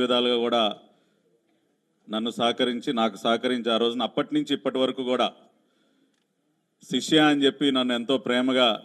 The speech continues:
నన్ను పలకరిస్తూ నన్ను ముందుకు నడిపించేటటువంటి వ్యక్తి నాగుల్ మీరా గారు. మా అన్నయ్య బుద్దా వెంకన్న గారు, మరి వారి సారథ్యంలో కూడా నేను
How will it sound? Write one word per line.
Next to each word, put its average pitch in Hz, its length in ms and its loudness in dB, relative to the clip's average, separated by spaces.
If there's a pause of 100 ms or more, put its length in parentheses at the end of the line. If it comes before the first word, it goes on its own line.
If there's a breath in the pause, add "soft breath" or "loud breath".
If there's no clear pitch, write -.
(640)
నన్ను 110 300 -6
పలకరిస్తూ 117 500 -4 (680)
నన్ను 110 240 -4
ముందుకు 110 260 -2
నడిపించేటటువంటి 104 680 -2
వ్యక్తి 104 260 -2 (920)
నాగుల్ 104 320 2
మీరా 104 240 2
గారు. 101 160 0 (1200)
మా 110 160 -4
అన్నయ్య 139 260 0 (840)
బుద్దా 110 260 0
వెంకన్న 131 360 0
గారు, 127 180 0 (1120)
మరి 117 200 -2
వారి 151 320 6 (380)
సారథ్యంలో 143 520 2 (100)
కూడా 139 180 2 (440)
నేను 117 140 -8